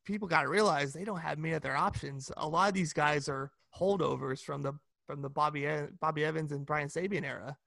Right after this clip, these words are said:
you know, that we saw Sam Coonrod get traded the, the other day. Like, in,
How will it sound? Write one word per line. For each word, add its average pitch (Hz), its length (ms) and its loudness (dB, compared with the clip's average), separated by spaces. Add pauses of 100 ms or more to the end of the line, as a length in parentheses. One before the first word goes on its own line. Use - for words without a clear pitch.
(480)
you 135 100 -4
know, 135 240 2
that 139 160 0 (200)
we 151 100 -4
saw 156 380 2 (880)
Sam 165 280 -2
Coonrod 175 420 -2
get 135 120 -4
traded 139 300 -2
the, 139 180 -4
the 156 100 -6
other 143 140 -4
day. 135 300 -4
Like, 139 220 -8
in, 147 280 -8